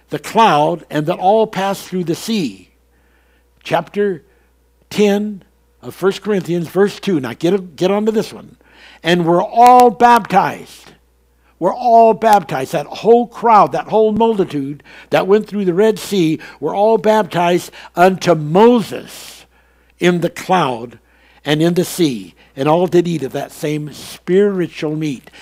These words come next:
That cloud was spiritual meat. And they were all baptized in that, in that cloud of Moses, not Jesus Christ, not God. That doesn't mean God and Jesus Christ were involved in that.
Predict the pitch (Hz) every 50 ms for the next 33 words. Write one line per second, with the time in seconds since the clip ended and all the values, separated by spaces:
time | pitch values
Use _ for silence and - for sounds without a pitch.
0 | - - - - 156 196 196 - - - - 180 185 185 185 185 156 151 139 117
1 | - - - - - 175 185 190 196 190 190 - 190 185 175 165 135 110 - -
2 | - - _ _ _ _ _ _ _ _ _ _ _ - 135 151 160 165 160 165
3 | 170 190 202 208 208 165 - 202 196 208 214 190 165 - 175 170 147 147 135 -
4 | - - 107 - - - - - - - - - _ _ _ _ _ _ _ _
5 | _ _ - 135 151 165 170 170 - - - 180 170 175 175 170 160 156 160 185
6 | 214 269 302 233 - 180 131 - - - - _ _ _ _ 123 143 190 185 -
7 | 208 185 147 147 147 - - 123 107 104 - - - - _ _ _ _ _ _
8 | _ _ _ _ _ _ _ _ _ _ _ _ _ _ _ _ _ _ _ _
9 | _ _ _ _ - 139 165 208 185 - 190 175 170 180 190 180 - _ _ _
10 | _ _ _ _ _ _ _ _ _ _ _ _ _ _ _ _ _ _ _ _
11 | _ _ _ _ _ _ _ _ _ - - - 165 160 - - 151 151 156 160
12 | 147 - 147 156 170 160 131 117 165 160 131 - - 151 165 165 160 - 175 -
13 | 160 143 139 180 233 277 262 180 139 - - - - -